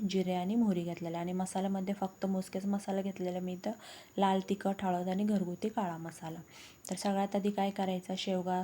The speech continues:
कट करून घ्यायचा आहे आपल्याला आणि शेवग्यावरची जी वरची स्किन आहे, म्हणजे साल आहे, ती काढून घ्यायची आपल्याला. तर सगळ्यात आधी मी इथे शेवगा ना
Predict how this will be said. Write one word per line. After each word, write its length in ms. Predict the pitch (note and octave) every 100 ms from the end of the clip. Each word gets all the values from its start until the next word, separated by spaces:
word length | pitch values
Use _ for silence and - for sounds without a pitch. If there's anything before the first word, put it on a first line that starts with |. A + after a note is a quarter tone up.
| F#3
कट 180 | F3+ -
करून 240 | F#3+ F#3 F#3
घ्यायचा 400 | F#3 F#3 F3 F3+
आहे 60 |
आपल्याला 360 | E3+ - F3 G#3 B3 - - - -
आणि 140 | F#3
शेवग्यावरची 680 | - F#3+ F3+ F#3 F#3 F#3+ F#3+
जी 120 | F#3
वरची 360 | F#3 F#3+ F3+ F#3+
स्किन 340 | - G3 F#3+
आहे, 200 | F#3+ F#3
म्हणजे 240 | F#3 F3+ F#3+
साल 340 | - F#3 G3
आहे, 160 | F#3+ F#3+
ती 140 | F#3+
काढून 400 | F#3+ F3 E3+ E3+
घ्यायची 280 | F3 E3+ F3
आपल्याला. 320 | - F3 G#3 - - - - -
तर 40 | -
सगळ्यात 380 | G3 F#3 F#3
आधी 160 | F#3+ G3
मी 160 | F#3+ F#3+
इथे 160 | F#3+
शेवगा 340 | F#3 F#3 F3 F3+
ना 160 | G3